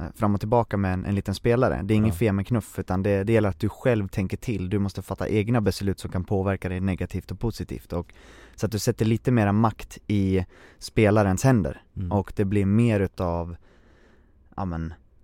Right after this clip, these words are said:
Speaker 1: det är mycket kraftigare upplevelse, skulle jag säga, överlag i moderna brädspel kontra äldre generationens brädspel.
Speaker 2: Vad spännande. Är, är,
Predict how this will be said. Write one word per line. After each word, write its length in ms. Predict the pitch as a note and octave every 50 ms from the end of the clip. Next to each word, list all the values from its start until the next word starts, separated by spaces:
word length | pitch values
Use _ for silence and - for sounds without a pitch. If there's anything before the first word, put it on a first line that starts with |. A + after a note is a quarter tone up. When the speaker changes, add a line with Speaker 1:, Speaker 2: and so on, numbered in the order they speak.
| _ -
Speaker 1:
det 80 | G#2 A#2
är 40 | A#2
mycket 640 | A2 E2+ C3 C#3+ C#3+ - - - B2+ A2 - -
kraftigare 640 | - - C3 A#2+ A2 - - - - B2 A2 G2 F#2+
upplevelse, 560 | G2 - - - B2 B2+ G#2+ F2 F#2 G2 E2
skulle 220 | - - F#2 F2+
jag 60 | E2+ -
säga, 240 | - F2+ F2 F2
överlag 480 | F2+ F2+ F#2+ F#2 G#2 A#2+ G#2 B1+ - E2+
i 180 | C#2 D2 F#2 F2
moderna 540 | F2 F2+ F#2 F#2+ F2 G#2 F#2+ F#2 F#2 F2+ F2
brädspel 500 | F2 F#2+ F2+ F2+ - - - F#2 E2+ E2+
kontra 540 | - - F2 F2 - - F#2 E2+ - - - -
äldre 280 | - G2+ F#2 F#2 F#2 F#2
generationens 540 | F2 F2 F2 F2+ - G#2+ G#2 F#2 E2+ D#2+ -
brädspel. 340 | F#2 F2+ F2 - - G2 - - - F3 E3 C3+
Speaker 2:
Vad 160 | A2+ G#2+ G#2+ -
spännande. 460 | - - A#2+ A2 A2 C3 C3+ A#2+ G#2
Är, 280 | G2+ G#2+ A#2 G#2 - -
är, 440 | A#2 A#2+ A2+ G#2+ G#2+ G#2+ G#2+ G2+